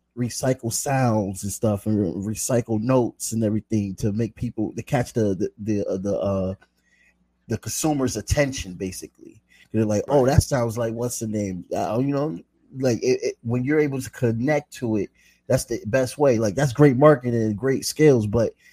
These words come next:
Speaker 1: it's sometimes I feel like that it takes away the full potential what the artist can be within themselves.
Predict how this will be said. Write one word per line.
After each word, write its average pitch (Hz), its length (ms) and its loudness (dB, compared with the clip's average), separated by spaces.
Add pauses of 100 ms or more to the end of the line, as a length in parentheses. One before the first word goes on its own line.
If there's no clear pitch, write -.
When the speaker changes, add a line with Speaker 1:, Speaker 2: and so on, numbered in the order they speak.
(300)
Speaker 1:
it's 120 140 0
sometimes 143 600 0
I 113 100 2
feel 131 260 0
like 113 240 0
that 107 200 -2 (140)
it 113 160 -6
takes 127 340 -4
away 110 640 -2 (340)
the - 60 2
full - 240 6
potential 110 480 4
what 104 160 2
the - 60 -2
artist 101 360 4
can 101 140 -2
be 104 440 4
within 101 300 -2
themselves. 90 720 0